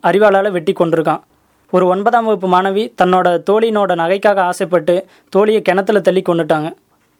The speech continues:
இன்னொரு ஸ்கூல்ல தன்னை கண்டிச்ச ஒரே காரணத்துக்காக ஆசிரியையோட கன்னத்துல அரைஞ்சிருக்காரு ஒரு மாணவர். கரூர்ல குடிபோதையில பஸ் ஸ்டாண்ட் முன்னாடி ஒயின்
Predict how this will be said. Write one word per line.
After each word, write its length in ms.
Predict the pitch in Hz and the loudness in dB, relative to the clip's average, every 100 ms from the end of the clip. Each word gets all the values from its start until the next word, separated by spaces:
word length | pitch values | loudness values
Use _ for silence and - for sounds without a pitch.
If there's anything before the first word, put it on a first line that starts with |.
| _ | _
இன்னொரு 320 | 185 226 226 | -2 0 0
ஸ்கூல்ல 460 | 226 220 196 202 247 _ _ _ _ | 0 -2 2 2 0 _ _ _ _
தன்னை 240 | - 190 180 | -2 0 2
கண்டிச்ச 540 | 180 202 247 240 226 | 0 -2 -2 0 2
ஒரே 240 | 190 208 226 | 2 2 2
காரணத்துக்காக 540 | 202 196 190 185 185 | 0 0 0 2 2
ஆசிரியையோட 720 | 214 180 196 214 208 190 165 175 | 0 -2 -2 0 2 2 2 0
கன்னத்துல 360 | 185 196 208 190 - | 0 0 0 0 2
அரைஞ்சிருக்காரு 500 | 170 185 185 175 180 | 0 2 0 2 2
ஒரு 160 | 185 165 | 2 0
மாணவர். 420 | 156 151 147 147 _ _ _ _ _ _ 180 | 0 0 -4 -6 _ _ _ _ _ _ 2
கரூர்ல 520 | 190 247 226 214 254 _ - | 4 4 2 0 -2 _ -2
குடிபோதையில 600 | 196 214 214 190 180 214 | 0 4 4 4 2 0
பஸ் 300 | 165 - 226 | 0 0 0
ஸ்டாண்ட் 120 | 220 | 0
முன்னாடி 480 | 190 180 170 185 302 - _ - | 0 0 0 -2 -4 -16 _ 0
ஒயின் 240 | 175 | 0